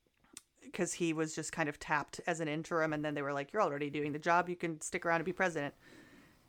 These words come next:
He was a hearing gentleman. So I guess also now we're at six presidents, and they're all dudes, too. But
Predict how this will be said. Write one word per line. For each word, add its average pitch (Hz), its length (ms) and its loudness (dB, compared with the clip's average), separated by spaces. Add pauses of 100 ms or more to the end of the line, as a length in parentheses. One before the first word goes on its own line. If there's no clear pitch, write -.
He 220 200 8
was 202 280 8
a 190 100 4
hearing 180 380 4
gentleman. 165 640 2 (1040)
So 202 220 8
I 185 80 10
guess 208 260 8 (100)
also 180 280 8
now 165 220 8
we're 156 80 6
at 143 160 2
six - 240 0
presidents, 151 480 0
and 143 100 -4
they're - 80 2
all 127 120 0
dudes, 120 300 -6
too. - 220 -4 (2250)
But 190 360 8